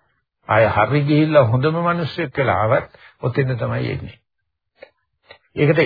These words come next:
එදත් බැරි නෑ. ඒ තරම් අසාධ්‍ය වුණත් බැරි නෑ. මොකද බුදුරජාණන් වහන්සේ පැහැදිලිව දේශනා කරනවා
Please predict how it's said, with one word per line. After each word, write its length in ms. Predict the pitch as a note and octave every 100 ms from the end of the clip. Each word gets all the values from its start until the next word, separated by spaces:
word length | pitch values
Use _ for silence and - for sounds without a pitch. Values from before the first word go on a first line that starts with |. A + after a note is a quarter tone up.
| -
එදත් 360 | A2+ C3+ F3+ D#3
බැරි 320 | A2+ A#2 E3
නෑ. 200 | D#3+ A2 - _ _
ඒ 160 | A2+
තරම් 340 | A#2 B2+ C#3 C#3
අසාධ්‍ය 480 | - B2 C3 C3+
වුණත් 320 | D3 D#3 D#3+ B2
බැරි 300 | A2 C3 F3+
නෑ. 280 | A2+ F2 B2+
මොකද 280 | C3 C#3+
බුදුරජාණන් 500 | C#3 B2+ C#3 C#3+ C3 C3+
වහන්සේ 280 | B2+ C3
පැහැදිලිව 580 | - A2+ B2 C#3 C#3+ D#3+
දේශනා 440 | C#3 C3 A#2 A2+ G#2+
කරනවා 380 | A2 A2+ C#3